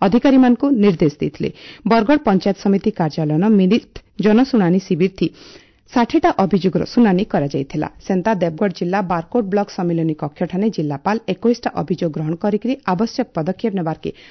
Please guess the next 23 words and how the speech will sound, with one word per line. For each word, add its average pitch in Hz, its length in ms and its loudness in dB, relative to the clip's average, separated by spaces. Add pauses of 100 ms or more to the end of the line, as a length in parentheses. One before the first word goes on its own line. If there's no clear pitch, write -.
(140)
ଅଧିକାରୀମାନଙ୍କୁ 262 680 2 (300)
ନିର୍ଦ୍ଦେଶ 185 460 0
ଦେଇଥିଲେ। - 380 -6 (1300)
କୁମ୍ଭମେଳା 311 500 6
ଦୁଇ 220 160 2
ହଜାର 196 300 0
ପଚିଶ 262 420 0
ଲାଗି 226 260 0
ବରଗଡ଼ନୁ 180 580 0 (140)
ଅଯୋଧ୍ୟାକେ 196 600 0 (120)
ବସ୍ 202 280 0
ସେବା 185 260 0
ଗଲାକାଲ 170 420 -2
ମୂଲ 156 200 0
ହେଇଛି। 147 280 -6 (280)
କାର୍ଯ୍ୟକ୍ରମକେ 196 720 0
ବରଗଡ଼ 175 420 0
ବିଧାୟକ 190 380 -4
ଅଶ୍ୱିନୀ 202 400 2
ଷଡ଼ଙ୍ଗୀ 160 400 -2 (100)
ଉଦ୍ଘାଟନ 180 440 -2
କରିଥିଲେ। 151 400 -8 (360)
ମହାକୁମ୍ଭ 262 420 6